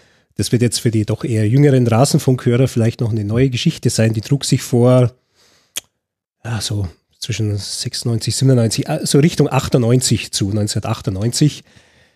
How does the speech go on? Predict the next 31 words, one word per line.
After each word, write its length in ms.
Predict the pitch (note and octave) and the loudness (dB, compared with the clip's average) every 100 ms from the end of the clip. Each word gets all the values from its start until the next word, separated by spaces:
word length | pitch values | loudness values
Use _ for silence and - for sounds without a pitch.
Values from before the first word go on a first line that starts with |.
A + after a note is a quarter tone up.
| _ | _
Ähm, 480 | G#2+ A2 G#2+ A2+ A#2+ _ _ _ _ _ _ _ _ _ - | 0 2 2 0 -2 _ _ _ _ _ _ _ _ _ -2
irgendein 280 | D#3+ C#3+ | 2 4
Spiel 240 | B2+ - C#3+ | 2 2 2
von 180 | B2+ G#2 | 2 2
Bayern, 260 | G#2 A#2 | 4 4
ich 100 | A#2+ | 2
kann 140 | - B2 | 2 2
nicht 80 | |
mehr 100 | A#2+ | 2
sagen, 300 | A2 A2 A#2 | 2 0 0
gegen 240 | A#2 G#2 G2 | 0 -2 0
wen, 300 | B2 E3+ E3+ | 2 4 2
gab's 240 | - A2 - | -2 -8 -6
eine 100 | A#2 | -8
Ecke 200 | B2+ D3 | -4 -2
für 140 | C3 | -2
den 140 | A#2+ | -2
Gegner 540 | G#2 D3+ C3+ D#3 D#3 - _ _ _ _ | 0 -2 2 4 2 -2 _ _ _ _
und 120 | - G#2+ | -4 0
du 40 | |
hast 160 | A#2 - | 0 0
gesehen, 580 | A2 A2 B2+ C#3 C3+ - | 0 2 4 4 2 0
äh, 200 | A2+ A2 | -2 0
Oliver 320 | B2+ A#2+ A2 G#2+ | 0 0 0 0
Kahn, 540 | A#2 B2 D3 D3+ B2 - | 2 4 4 4 2 -4
äh, 280 | B2+ G#2+ G#2 A#2 F3 _ _ _ _ _ - | -2 0 0 -4 -10 _ _ _ _ _ -2
nimmt 200 | A#2 A2+ | -2 2
sehr 360 | A#2 A#2+ A#2+ - | 2 4 2 0
lautstark 720 | A2+ C3 - - B2 B2+ - _ | 0 2 0 2 2 0 -10 _
Zuweisungen 640 | - D3 D#3 D#3+ E3 D3+ | -4 2 2 2 0 -2
vor 320 | D3 D3 E3 | -2 0 0